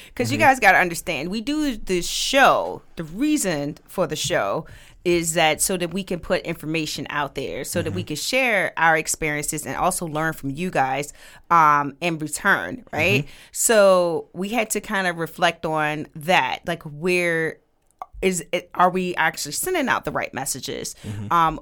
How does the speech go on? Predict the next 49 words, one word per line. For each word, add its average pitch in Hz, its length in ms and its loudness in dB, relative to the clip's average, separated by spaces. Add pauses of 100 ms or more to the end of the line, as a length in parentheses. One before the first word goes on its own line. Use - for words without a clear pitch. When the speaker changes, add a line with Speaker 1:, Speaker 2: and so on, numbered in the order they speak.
Speaker 1:
what 170 520 -4
are 254 60 -2
we 190 160 -6
saying? 147 640 0
And, 170 320 -2
and 180 280 0
those 196 300 4
types 170 240 -2
of 165 80 -6
things 160 220 -4
about 147 260 0
the - 60 -10
show 170 340 0
as 139 220 -8
well. 180 360 2 (220)
So 208 220 0
it - 20 2
was 202 140 -2
a - 40 -6
part 254 460 0
of 156 240 0
also 170 420 -2
kind 165 280 -2
of, 156 100 -6
like, 156 380 -4
that 156 300 0
Speaker 2:
Mm-hmm. 127 80 -10
Speaker 1:
reflection 156 600 -2
was 151 440 -4
that 147 380 -2
Locke 147 360 -6
really 165 240 -4
wanted 156 360 -4
to 147 300 -6 (400)
take 349 200 0
the 240 80 -8
time 170 460 2
to 170 140 -4
kind 156 260 0
of, 156 60 2
like, 147 220 -2
figure 156 280 -2
out 143 300 2 (440)
who 220 320 0
are 175 220 10
we 123 360 -6 (160)
Speaker 2:
Yeah, 214 240 2
Speaker 1:
<laughs> - 20 10
in 240 140 4